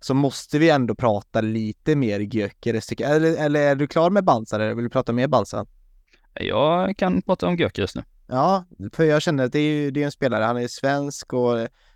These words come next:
Speaker 1: alltså, äh, bara tanken av att se en, eh, svensk striker lyckas i Chelsea får ju nog många lyssnare att, eh, börja dregla lite. Så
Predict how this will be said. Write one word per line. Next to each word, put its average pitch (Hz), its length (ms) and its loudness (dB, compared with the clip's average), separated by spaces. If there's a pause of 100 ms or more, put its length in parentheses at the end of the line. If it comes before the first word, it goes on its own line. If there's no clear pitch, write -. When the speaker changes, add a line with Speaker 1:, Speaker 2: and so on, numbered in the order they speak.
(280)
Speaker 1:
alltså, 113 240 0
äh, 107 320 0
bara 131 240 2
tanken 123 400 0
av 123 120 2
att 123 120 2
se 110 260 0
en, 110 320 -2
eh, 117 100 -4
svensk 110 600 -2
striker 120 840 0
lyckas 117 520 -2
i 110 220 0
Chelsea 117 600 -2
får 110 240 -2
ju 110 140 -2
nog 107 300 -4
många 107 280 0
lyssnare 110 560 0
att, - 340 -6
eh, 113 220 0
börja 110 220 0
dregla 104 440 0
lite. 107 380 -4
Så 110 440 -2